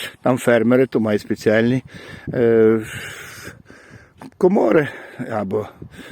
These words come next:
ну, мають для зберігання спеціальні ангари або ще що. Я їх бачив, вони теж зроблені, щоб температура буквально була хоч п'ять-сім градусів,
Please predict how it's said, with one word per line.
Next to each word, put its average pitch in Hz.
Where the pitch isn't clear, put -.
ну, -
мають 151
для 131
зберігання 143
спеціальні 117
ангари 107
або 90
ще 101
що. -
Я 120
їх 95
бачив, 131
вони 107
теж 104
зроблені, 120
щоб 104
температура 127
буквально 123
була 117
хоч -
п'ять-сім -
градусів, 104